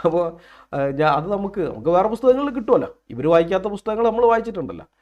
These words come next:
അപ്പൊ ഈ ബനു ഖുറൈളയിലെ പ്രായപൂർത്തിയായ പുരുഷന്മാരെയൊക്കെ കൊല്ലണമെന്നാണല്ലോ സഹദ്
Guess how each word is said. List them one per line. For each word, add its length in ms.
അപ്പൊ 140
ഈ 180
ബനു 280
ഖുറൈളയിലെ 720
പ്രായപൂർത്തിയായ 760
പുരുഷന്മാരെയൊക്കെ 720
കൊല്ലണമെന്നാണല്ലോ 1040
സഹദ് 400